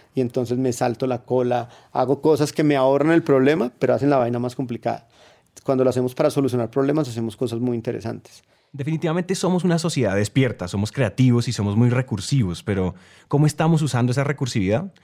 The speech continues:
Speaker 2: Ya la historia nos ha mostrado que también nos ha servido para hacerlo todo más difícil. Es impresionante lo creativos que hemos sido para saltarnos las reglas o para hacernos daño. Entonces, según Carlos, cuando decidimos usarlo para bien y emprender, también somos apasionados y persistentes,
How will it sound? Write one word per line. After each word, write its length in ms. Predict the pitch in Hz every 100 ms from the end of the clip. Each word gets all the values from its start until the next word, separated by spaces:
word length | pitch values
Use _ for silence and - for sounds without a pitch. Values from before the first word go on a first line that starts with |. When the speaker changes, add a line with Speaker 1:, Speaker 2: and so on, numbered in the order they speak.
| _ -
Speaker 2:
Ya 140 | 156
la 60 | 190
historia 280 | 196 180
nos 120 | 175 123
ha 40 |
mostrado 480 | 117 - 139 127 127
que 80 | 123
también 300 | 104 98 101
nos 100 | 117
ha 60 |
servido 480 | 113 117 131 120 117
para 160 | 117 98
hacerlo 300 | 101 95 98
todo 320 | - 131 123
más 200 | 117 107
difícil. 480 | 107 123 107 - -
Es 100 | -
impresionante 720 | 107 113 104 101 101 120 - - -
lo 100 | 123
creativos 440 | 127 113 117 113
que 80 | -
hemos 160 | 127 127
sido 260 | 156 127
para 140 | 127 120
saltarnos 420 | 104 92 92 110
las 140 | 113
reglas 420 | 92 117 104 90 98
o 60 |
para 160 | 90 87
hacernos 400 | 95 92 95 98
daño. 320 | 110 98 82 - - - -
Entonces, 220 | 120 151 151
según 220 | 175 117
Carlos, 420 | 160 127 113 104
cuando 220 | 110 101
decidimos 420 | 95 95 107 123
usarlo 320 | 120 - 98 101
para 200 | 139 135
bien 260 | 139 104
y 60 | 87
emprender, 520 | 90 92 101 127 127
también 320 | - 98 90
somos 240 | 113 110 117
apasionados 640 | 110 107 98 98 101 104
y 60 | 120
persistentes, 720 | 113 90 - 101 82 -